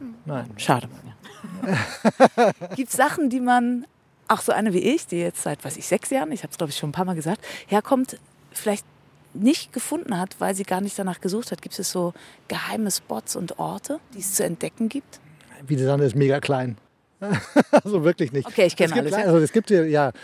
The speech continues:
Speaker 1: kleine, kleine süße Spots. Also es gibt den kleinen Hafen Tüskahauen hier unten beim Fjord. Am Fjord sind einige kleine gemütliche Häfen, die man so traditionell als Tourist wohl nicht sieht oder findet.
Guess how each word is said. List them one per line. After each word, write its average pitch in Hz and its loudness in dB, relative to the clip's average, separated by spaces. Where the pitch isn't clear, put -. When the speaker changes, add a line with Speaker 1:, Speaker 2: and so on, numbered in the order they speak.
Speaker 1:
kleine, 170 2
kleine 165 2
süße 156 0
Spots. - -4
Also 131 -2
es - -4
gibt - -4
den 143 -2
kleinen 131 -2
Hafen 135 -2
Tüskahauen 151 -2
hier 147 0
unten 147 -6
beim 123 -4
Fjord. 131 2
Am 147 -6
Fjord 190 2
sind 185 -2
einige 160 -2
kleine 147 -2
gemütliche 151 0
Häfen, 135 2
die 147 0
man 135 2
so 120 0
traditionell 117 -2
als - -10
Tourist - -4
wohl 113 -2
nicht 107 -6
sieht 123 -6
oder 117 -4
findet. 131 0